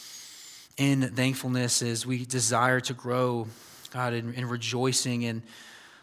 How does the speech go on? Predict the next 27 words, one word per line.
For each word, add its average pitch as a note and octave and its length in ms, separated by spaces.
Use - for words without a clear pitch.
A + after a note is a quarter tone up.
God, C3 200
we D#3+ 320
confess C#3 480
that B2+ 140
we C3+ 140
fall C3 480
short B2 540
often. A2 680
God, B2+ 160
we, C#3+ 460
we C#3+ 140
do D#3 340
desire B2 460
to C3 140
see - 280
what C3 200
is B2+ 120
true, A#2+ 460
what C3+ 160
is C#3 200
commendable, B2 680
commendable, B2+ 580
what C#3 140
is B2+ 120
worthy C3 340
of B2+ 100
praise. A#2+ 540